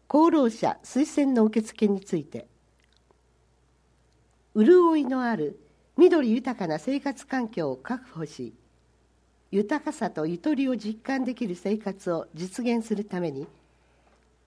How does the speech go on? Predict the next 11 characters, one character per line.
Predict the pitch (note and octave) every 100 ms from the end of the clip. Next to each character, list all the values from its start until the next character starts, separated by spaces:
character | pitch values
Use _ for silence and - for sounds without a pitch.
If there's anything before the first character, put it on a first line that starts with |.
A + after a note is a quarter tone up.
| _ -
国 | A#3+ D4+ C4 -
及 | C#4+ B3+ D#3
び | C#3+ - _
地 | - D#4
方 | E4 A3
公 | A3+ A#3+
共 | A#3+ A3+
団 | G#3+ G#3+
体 | E3 C3+
で | C3
は、 | A#2+